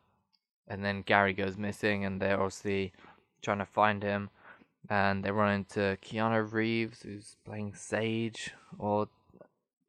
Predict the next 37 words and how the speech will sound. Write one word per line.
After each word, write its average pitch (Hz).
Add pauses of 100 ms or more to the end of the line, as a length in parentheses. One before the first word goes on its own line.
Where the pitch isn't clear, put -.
I 101
don't 101
know, 98
that's 101 (140)
weird. 104 (120)
Um, 104 (1300)
I 131
don't, 117
this 139
is 120 (160)
probably 123
the 110
weakest 113
out 107
of 104
them, 107
but 104
it's, - (120)
it's 110
SpongeBob, 120
you 113
know 117
exactly 113
what 104
you're 101
getting 101
in. 101 (200)
It's -
just -
gonna 107
be 101
a 104
long 107
episode 104
like 104
the 104
other 101